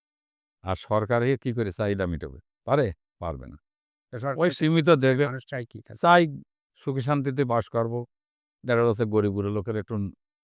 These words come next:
Speaker 1: খেয়াল করবে। এই সবাই তার এই,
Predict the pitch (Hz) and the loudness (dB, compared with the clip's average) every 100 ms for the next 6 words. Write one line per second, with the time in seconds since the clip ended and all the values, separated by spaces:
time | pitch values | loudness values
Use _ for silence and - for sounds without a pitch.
0 | _ _ _ _ 104 98 104 92 101 107 | _ _ _ _ -2 0 -2 -4 -6 -12
1 | - - 110 104 110 _ _ _ _ _ | -16 -4 0 0 -4 _ _ _ _ _
2 | _ _ _ _ 95 104 117 123 117 113 | _ _ _ _ -2 0 2 2 2 2
3 | 107 98 | 0 -4